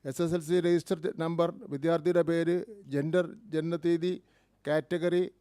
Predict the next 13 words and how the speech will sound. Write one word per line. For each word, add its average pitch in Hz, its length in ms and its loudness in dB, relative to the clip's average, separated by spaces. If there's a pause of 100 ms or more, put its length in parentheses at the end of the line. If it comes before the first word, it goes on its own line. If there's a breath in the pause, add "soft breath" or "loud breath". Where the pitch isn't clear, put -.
(420)
ഡബ്ല്യു 151 340 4
ജി, 170 200 -2 (220)
ജി 160 180 -6
പി 170 280 -4
എ, 165 100 2 (360)
റാങ്ക് 160 300 -2
എന്നീ 165 200 -2
വിവരങ്ങൾ 165 380 0
ഉൾപ്പെടുത്തിയിരിക്കണം. 151 760 -2 (500 soft breath)
ഇതിന് 185 260 2
വിരുദ്ധമായി 185 600 2
നടത്തുന്ന 170 360 -2
പ്രവേശനങ്ങൾ 165 640 0